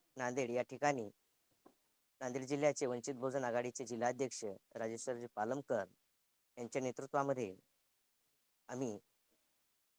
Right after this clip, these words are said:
वंचित बहुजन आघाडी या पक्षामध्ये वंचितांचे रक्षक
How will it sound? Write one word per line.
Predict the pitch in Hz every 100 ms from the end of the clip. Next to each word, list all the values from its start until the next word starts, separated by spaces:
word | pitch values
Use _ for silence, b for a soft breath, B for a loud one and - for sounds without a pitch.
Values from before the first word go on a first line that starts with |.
| _
वंचित | 131 127 151
बहुजन | 131 131 135
आघाडी | 123 127 120 101 _ _
या | 117
पक्षामध्ये | - 113 - 135 131 104 95 _ _ _ _ _ _ _ _ _ _ _ _ _ _
वंचितांचे | 131 127 147 143 135 143
रक्षक | 131 143 156